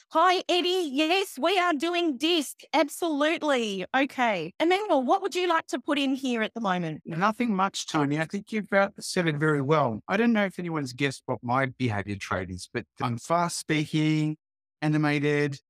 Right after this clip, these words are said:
Speaker 2: results orientated. Does that give you a clue? Tony, and what about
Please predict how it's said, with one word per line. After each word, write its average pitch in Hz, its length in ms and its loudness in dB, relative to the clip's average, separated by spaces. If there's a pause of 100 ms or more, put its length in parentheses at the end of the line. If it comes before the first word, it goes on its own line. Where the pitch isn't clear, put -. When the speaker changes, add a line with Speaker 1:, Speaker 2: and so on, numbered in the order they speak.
(180)
Speaker 2:
results 147 540 0
orientated. 147 760 -2
Does 127 140 -6
that 147 180 0
give 143 140 -14
you 131 140 -4
a - 180 -18
clue? 143 320 0 (500)
Tony, 180 540 -2
and 156 180 -6 (120)
what 220 160 0
about 202 180 2